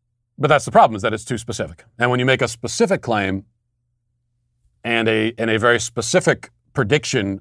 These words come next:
for an end time, just as any modern religious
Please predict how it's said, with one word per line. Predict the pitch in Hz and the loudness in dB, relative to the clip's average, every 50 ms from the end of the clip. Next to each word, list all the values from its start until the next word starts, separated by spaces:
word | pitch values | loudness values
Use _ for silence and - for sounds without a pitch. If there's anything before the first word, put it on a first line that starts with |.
| - | -6
for | - 120 110 113 | -2 0 0 0
an | |
end | 113 127 151 143 | 2 0 0 -2
time, | 104 107 95 85 87 92 95 - _ _ _ _ _ _ _ _ _ _ _ _ _ _ _ _ _ _ _ _ _ _ _ _ _ _ | -2 -4 -6 -6 -8 -10 -12 -14 _ _ _ _ _ _ _ _ _ _ _ _ _ _ _ _ _ _ _ _ _ _ _ _ _ _
just | - 175 156 - 175 | -2 -2 0 2 2
as | 139 | 2
any | 147 180 180 156 | 4 4 4 4
modern | 135 123 123 135 147 165 160 151 147 139 294 - | 2 4 4 4 4 4 4 2 2 0 -2 -2
religious | 110 127 120 117 143 170 123 135 123 107 - - - | -2 -2 0 0 0 0 0 0 -2 -2 -2 -8 -16